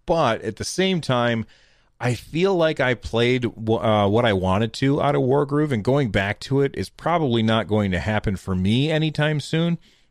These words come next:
But if you're somebody who, you know, you, you went through and you beat all of the campaign, and then you made your own stuff, or you played some online stuff, and you're looking for more,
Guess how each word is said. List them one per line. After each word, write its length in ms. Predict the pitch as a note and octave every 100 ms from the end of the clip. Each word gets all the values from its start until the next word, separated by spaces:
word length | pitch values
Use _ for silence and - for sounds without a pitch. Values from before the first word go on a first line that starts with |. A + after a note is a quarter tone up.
| _
But 140 | B2 A#2
if 120 | G2
you're 120 | C#3+
somebody 420 | D3 E3 D3 C3+
who, 360 | A2 B2+ A2+ G#2 - _ _ -
you 120 | B2
know, 240 | G2+ F#2+ - _ _ _
you, 200 | A2 A2
you 200 | G#2+ A2+
went 240 | A#2+ B2
through 320 | - B2 B2 A#2+
and 120 | A2
you 120 | G2+
beat 280 | E2+ A2+ A2+
all 260 | A2+ A#2
of 80 | G#2+
the 140 | G#2+ G#2
campaign, 760 | - G#2+ G2 G#2+ G#2+ G#2+ G#2
and 160 | F#2+ F#2+
then 160 | F2+
you 80 | F#2
made 300 | G2 A2 A2
your 200 | G2+ A2
own 160 | G#2+ G#2
stuff, 480 | - A2 A2 G#2+
or 60 | F#2
you 100 | F2
played 320 | - A#2 A2
some 200 | - G2
online 540 | F#2 G#2+ F#2 G2 A2 G#2+
stuff, 400 | - A#2 A2 -
and 180 | F#2 G2
you're 100 | G2+
looking 300 | A#2 - G2
for 160 | G3
more, 440 | F2+ G2 C3 D#3+